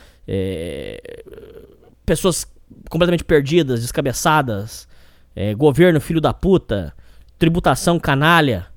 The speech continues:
Mas você não tem o direito, como esse vagabundo e muitos outros têm, de vir falar que o brasileiro, por exemplo, é, o brasileiro é um povo de merda. Não,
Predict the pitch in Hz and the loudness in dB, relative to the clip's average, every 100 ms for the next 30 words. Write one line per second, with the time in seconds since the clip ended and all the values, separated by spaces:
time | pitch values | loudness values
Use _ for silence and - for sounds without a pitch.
0 | - - - - - _ - 120 123 - | -20 -20 -20 -20 -20 _ -4 -2 -2 -8
1 | - - - 165 220 175 185 175 180 - | -10 -6 -2 2 2 2 4 6 6 2
2 | - - 156 151 127 151 143 123 151 165 | -12 0 0 0 0 2 2 2 2 0
3 | 127 104 135 147 180 180 131 147 - - | -2 -2 0 2 2 2 0 0 0 0
4 | 160 143 - - - - - 135 135 160 | 0 0 -8 -20 -20 -20 -8 -4 0 0
5 | 214 180 151 143 143 139 131 143 143 131 | 2 2 2 2 0 2 2 2 2 -2
6 | 107 127 143 185 175 143 107 90 - _ | 0 -2 0 0 2 2 0 -4 -14 _
7 | _ _ - 104 131 135 143 170 - 170 | _ _ -10 -4 0 2 2 2 0 -2
8 | 151 120 123 143 147 113 92 - - 120 | 0 -2 2 4 4 0 -8 -12 -8 -4
9 | 113 110 | -2 -4